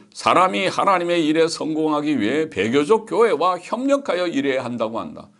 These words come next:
그게 대-, 대-, 대표적인 빌리 그라함이 큰 전도 캠페인을 위해서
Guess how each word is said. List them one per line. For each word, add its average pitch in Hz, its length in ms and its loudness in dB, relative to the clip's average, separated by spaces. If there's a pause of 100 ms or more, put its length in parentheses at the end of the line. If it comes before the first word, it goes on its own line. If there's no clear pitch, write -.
(120)
그게 160 240 -12
대-, - 200 -6
대-, - 160 -10
대표적인 123 460 -4
빌리 101 260 -4
그라함이 80 500 -6 (480)
큰 - 640 -2
전도 139 380 0
캠페인을 113 640 -4
위해서 92 420 -6